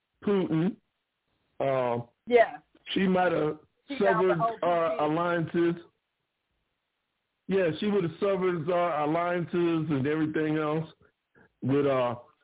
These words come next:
Speaker 1: other countries.
Speaker 2: Mm-hmm.
Speaker 1: This would have been a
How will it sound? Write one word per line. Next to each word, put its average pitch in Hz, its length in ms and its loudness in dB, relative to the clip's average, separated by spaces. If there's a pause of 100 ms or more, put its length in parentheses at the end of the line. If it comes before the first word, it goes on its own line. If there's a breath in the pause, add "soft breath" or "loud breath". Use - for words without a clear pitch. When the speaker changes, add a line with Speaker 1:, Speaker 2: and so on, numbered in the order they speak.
Speaker 1:
other 165 240 0
countries. 165 560 -2
Speaker 2:
Mm-hmm. 262 300 -20 (120)
Speaker 1:
This 156 320 0
would 165 120 2
have 147 120 0
been 156 260 2
a 135 340 -2